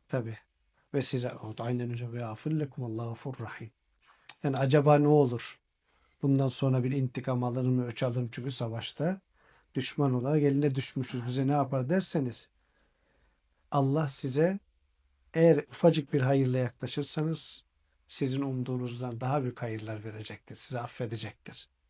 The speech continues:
diyor. Nitekim o esirlerden pek çoğu daha sonra Müslüman oluyor. Hatta sahabiler diyor ki, "Efendimiz o esirlere öyle davranmamızı emretti ki," diyor.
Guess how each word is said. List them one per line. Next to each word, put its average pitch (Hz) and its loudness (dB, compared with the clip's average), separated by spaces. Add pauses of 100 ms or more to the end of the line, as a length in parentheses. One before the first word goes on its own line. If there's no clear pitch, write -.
(600)
diyor. 107 -4 (180)
Nitekim 131 -6
o 127 -2
esirlerden 123 -4
pek 135 -6
çoğu 117 -8
daha 123 -2
sonra 127 -6
Müslüman 127 -6
oluyor. 113 -14 (500)
Hatta - -6
sahabiler 131 0
diyor 185 2
ki, 127 -6
"Efendimiz 127 -2 (680)
o - -10
esirlere 135 -2
öyle 135 -2
davranmamızı 123 -2
emretti 123 -6
ki," 135 -6
diyor. 104 -10